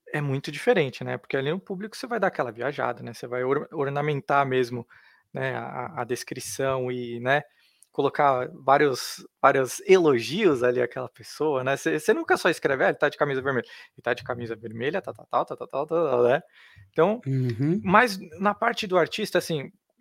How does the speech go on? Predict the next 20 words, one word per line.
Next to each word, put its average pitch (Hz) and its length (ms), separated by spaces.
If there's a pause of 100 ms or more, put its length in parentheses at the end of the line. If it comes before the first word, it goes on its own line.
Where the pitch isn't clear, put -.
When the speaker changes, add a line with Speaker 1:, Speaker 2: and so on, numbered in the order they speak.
Speaker 1:
como, 180 380
como 170 420
o, 151 380
o 139 40
Mujica 135 400
Móveis, 127 540 (300)
eu 143 80
tive 135 540
o - 60 (220)
prazer 147 500
de 127 180
trabalhar 131 340
com - 160
muitos 160 640
<laughs> - 20
artistas 143 560
de 117 80
uma 120 160
vez, 135 340
né? 139 200